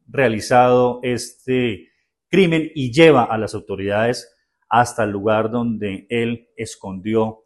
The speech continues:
a la víctima, un sector cerca a la minorista de la ciudad de Armenia, y allí, en efecto, lamentablemente encontramos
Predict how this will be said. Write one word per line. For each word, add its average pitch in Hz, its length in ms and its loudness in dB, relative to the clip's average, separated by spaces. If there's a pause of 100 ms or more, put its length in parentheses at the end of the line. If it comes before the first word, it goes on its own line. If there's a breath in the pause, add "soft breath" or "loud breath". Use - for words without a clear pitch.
a 107 120 -6
la 98 120 -4
víctima, 127 640 -4
un 101 120 -20
sector 117 560 -4 (280 loud breath)
cerca 117 680 -2
a 104 200 -4
la 98 200 -6
minorista 95 840 -8
de 98 120 -12
la 95 100 -8
ciudad 92 340 -12
de 110 280 -10 (160)
Armenia, 123 580 -4
y 110 100 -8
allí, 117 400 -6 (260 soft breath)
en 117 120 -6
efecto, 113 760 -6
lamentablemente 104 720 -8
encontramos 104 800 -8